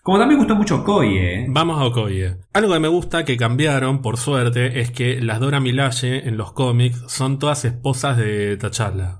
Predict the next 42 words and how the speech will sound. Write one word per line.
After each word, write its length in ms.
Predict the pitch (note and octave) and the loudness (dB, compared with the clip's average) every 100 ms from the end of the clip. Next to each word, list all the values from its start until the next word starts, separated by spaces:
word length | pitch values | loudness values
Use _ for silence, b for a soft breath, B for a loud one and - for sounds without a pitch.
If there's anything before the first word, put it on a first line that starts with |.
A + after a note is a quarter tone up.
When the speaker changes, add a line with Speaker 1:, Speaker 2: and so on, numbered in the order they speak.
| - | -14
Speaker 2:
O 40 | |
sea, 180 | - G2+ | -8 -6
como 180 | G2 A2 | -2 0
una 180 | A#2+ B2 | 2 2
cosa 300 | B2 B2 A#2 | 0 0 0
medio, 760 | A#2 A#2+ A#2 A2 G#2+ G#2 G2 G2 F#2 F#2 - B - | 0 2 0 0 -4 -4 -4 -2 -2 -4 -8 B 0
una 200 | D3 D#3 | 2 2
cosa 220 | D3+ D#3+ | 2 2
como 220 | C#3 A2+ | 2 2
de 100 | A2 | 2
harem, 580 | A2 A2+ A2 G#2 A2 B2 A#2 | 2 2 0 0 -4 -6 -4
¿no? 340 | A2 B2 C#3 | -4 -4 -4
Que 140 | - B2 | 0 4
las 160 | A#2 | 4
rebaja 480 | B2 B2 C3+ D3 C#3+ | 4 2 2 2 2
mucho 720 | B2 A#2 A2+ - G#2 G#2 - - | 4 2 0 -6 -6 -6 -10 -8
a 100 | G#2+ | -6
las 200 | G2+ G2+ | -6 -6
Dora 200 | G#2 G#2 | -4 -4
Milaje. 460 | G2+ G#2+ G2 - | -2 -4 -4 -4
Y 40 | G#2 | -4
me 120 | G2+ | -4
parece 320 | G2 G2+ A2 | -4 -4 -4
que 400 | G#2 G#2+ - _ - | -2 -2 -4 _ -4
lo 220 | A#2 G2+ | -2 -2
que 140 | G#2+ | -4
son 200 | - C#3+ | -2 0
en 80 | C3 | 2
la 120 | A#2 | 0
película, 420 | A2+ B2 A#2+ A2 | 0 0 0 -2
que 80 | G#2 | -4
son 300 | F#2 G#2+ G#2 | -6 -6 -4
la 120 | G2+ G2 | -4 -4
guardia 580 | G#2 A#2+ A#2+ A#2+ A#2+ | 0 2 2 2 2
real, 840 | A2+ G2+ G#2 A2 G#2+ G#2+ A#2+ - _ | 0 -4 -4 -4 -2 -4 -6 -12 _
es 360 | B2 - - _ _ - | -6 -6 -10 _ _ 0
infinitamente 680 | C3 B2+ F3 D#3 C3 B2 | 2 2 0 0 0 -2
superior. 640 | A#2+ A2 A2 C#3 C3 C3 - | -4 -4 -2 0 0 -4 -4
Y 140 | B2+ B2 | 0 2
Okoye, 640 | B2 E3+ D3+ A#2 A2+ A#2+ | 4 2 2 0 -2 -2
en 80 | C#3 | -2
particular, 720 | C#3 B2 A2+ A2+ A2+ D3 F3+ | -2 -4 -4 -2 -2 -2 -4